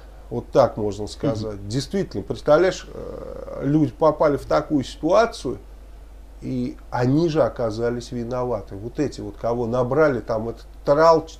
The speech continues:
Speaker 1: тянуть, там, я не знаю, что там делать, но всю черную работу, их же там ни капитанами, ни штурманами взяли,
Speaker 2: Ну
Speaker 1: правильно?
Speaker 2: да.
Speaker 1: То есть они-то за это точно не отвечают.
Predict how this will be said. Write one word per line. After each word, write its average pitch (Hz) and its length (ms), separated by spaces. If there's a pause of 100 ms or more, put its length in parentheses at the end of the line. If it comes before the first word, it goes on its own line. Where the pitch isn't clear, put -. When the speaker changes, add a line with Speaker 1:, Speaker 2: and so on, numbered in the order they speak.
Speaker 1:
тянуть, 143 540
там, 117 200
я 123 120
не 127 140
знаю, 123 280
что 123 140
там 117 280 (360)
делать, 127 380
но 127 100
всю 165 220
черную 131 400
работу, 143 400
их 101 60
же - 60
там 113 180
ни 131 80
капитанами, 151 720
ни 127 140
штурманами 123 600
взяли, 117 380
Speaker 2:
Ну 139 80
Speaker 1:
правильно? 139 300
Speaker 2:
да. 104 60 (460)
Speaker 1:
То 127 60
есть 147 120
они-то 156 380
за 131 180
это 151 240
точно 202 540
не 139 180
отвечают. 143 840